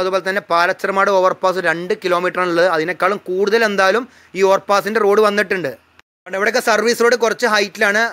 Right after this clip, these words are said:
സർവീസ് റോഡ് വരുന്നത് എങ്ങനെയാണെന്ന് വെച്ചാൽ നിലവിലെ ഭൂമി എങ്ങനെയാണ് അതേമാതിരിയാണ് സർവീസ് റോഡ് വരിക കേട്ടോ. റോഡ്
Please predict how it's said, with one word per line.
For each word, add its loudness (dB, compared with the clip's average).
സർവീസ് 0
റോഡ് 4
വരുന്നത് 2
എങ്ങനെയാണെന്ന് -2
വെച്ചാൽ -4
നിലവിലെ 0
ഭൂമി -2
എങ്ങനെയാണ് 2
അതേമാതിരിയാണ് -2
സർവീസ് 0
റോഡ് 0
വരിക 2
കേട്ടോ. -2
റോഡ് 0